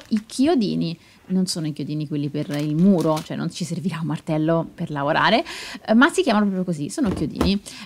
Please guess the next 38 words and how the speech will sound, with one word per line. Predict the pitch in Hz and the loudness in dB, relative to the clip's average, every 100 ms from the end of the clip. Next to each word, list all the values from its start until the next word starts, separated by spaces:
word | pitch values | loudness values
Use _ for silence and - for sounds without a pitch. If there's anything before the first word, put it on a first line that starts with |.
| - | 0
La | 208 196 185 190 | 2 4 4 2
scorsa | - 269 370 - 415 | 0 2 2 2 2
volta | 226 226 - 262 247 | 4 4 2 4 4
abbiamo | 196 190 185 | 4 0 0
cominciato | - 330 381 - 202 | 0 0 0 -2 -2
a | 208 | 2
riempire | 254 254 277 330 | 4 4 2 2
la | 339 | 4
nostra | 196 202 208 | 2 0 -2
valigetta | 185 185 170 196 208 269 | -2 -2 0 0 0 -2
scompartata | - 202 185 190 180 - 151 165 208 | -4 -4 -4 -4 -6 -4 -4 -2 -4
con | - 240 311 | 2 4 4
alcune | 320 233 - 202 208 | 4 2 0 0 2
delle | 170 165 | 0 -4
componenti. | 170 165 175 160 160 160 170 - - - | -6 -8 -6 -4 -4 -2 -4 -6 -16 -10
Sicuramente | - - 180 170 180 190 | -4 -2 0 2 2 2
vi | 190 | 0
ricorderete | 175 170 170 160 160 160 | -2 -2 -2 -2 -4 -4
i | 156 | 0
nomi, | 196 247 247 254 | 2 4 6 6
ma | 214 165 170 - | 6 4 2 -4
s-, | - | -12
potete | - 170 - 156 | -8 -8 -6 -8
tranquillamente | 160 139 151 165 165 | -8 -8 -4 -2 -2
riguardare | 143 156 151 151 | -4 -6 -6 -6
quel | 147 151 | -6 -6
video, | 151 160 175 | -4 0 2
avete | 160 - | 0 -2
visto | 156 - 156 | -6 -6 -6
i | |
gancini, | 143 139 - 220 214 220 220 | -4 -4 -2 0 2 4 2
gli | 160 | 0
anellini | 139 143 147 190 214 208 220 | -2 -4 0 2 4 4 2
di | 165 | 0
varie | 143 139 147 | -2 -4 0
misure, | 185 240 302 311 | 2 4 4 4
le | 247 175 | 2 2
chiusure, | - 226 311 339 349 359 | 2 2 4 4 4 4